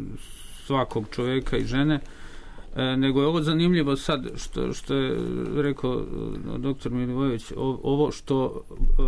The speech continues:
mislim da može da bude, da se nadoveže, e, taj, da kažemo, novi trend odnosa koji,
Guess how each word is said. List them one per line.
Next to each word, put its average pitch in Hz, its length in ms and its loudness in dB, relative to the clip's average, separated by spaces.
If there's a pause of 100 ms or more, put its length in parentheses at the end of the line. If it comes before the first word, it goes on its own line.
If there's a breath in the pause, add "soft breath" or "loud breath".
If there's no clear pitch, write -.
(340)
mislim 143 340 4
da 139 60 4
može 143 300 4
da 123 120 0
bude, 123 400 2 (640 loud breath)
da 120 360 -2
se 127 160 -2
nadoveže, 131 680 4 (500 loud breath)
e, 120 300 0 (360)
taj, 147 220 2
da 139 120 0
kažemo, 143 360 4
novi 147 300 4
trend 120 500 0
odnosa 110 580 0 (480 soft breath)
koji, 135 380 2